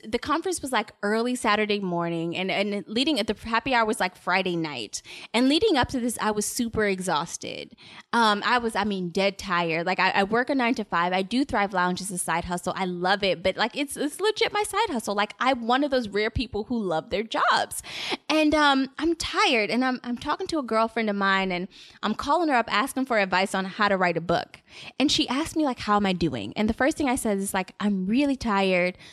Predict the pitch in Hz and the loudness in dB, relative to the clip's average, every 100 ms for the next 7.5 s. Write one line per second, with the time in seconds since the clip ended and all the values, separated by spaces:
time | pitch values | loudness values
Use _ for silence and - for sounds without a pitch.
0 | - - 214 208 202 226 277 226 208 190 | -20 -2 2 4 2 2 2 0 0 0
1 | 185 185 180 185 - 190 190 202 208 202 | 0 0 0 -2 -2 -4 0 0 0 0
2 | 175 180 175 - 170 160 - 180 160 95 | 2 2 0 0 -2 -2 -4 -6 -6 -8
3 | - _ _ _ _ _ 202 214 269 359 | -10 _ _ _ _ _ 0 2 4 4
4 | 349 - 202 202 185 165 165 - - _ | 2 2 2 2 0 2 0 -4 -8 _
5 | _ - - 277 359 508 415 226 202 233 | _ -14 -2 2 2 0 -2 2 2 2
6 | 240 - 202 208 220 196 175 196 214 185 | 0 2 0 0 -2 0 0 0 -2 -4
7 | 175 185 196 330 | -4 0 0 -2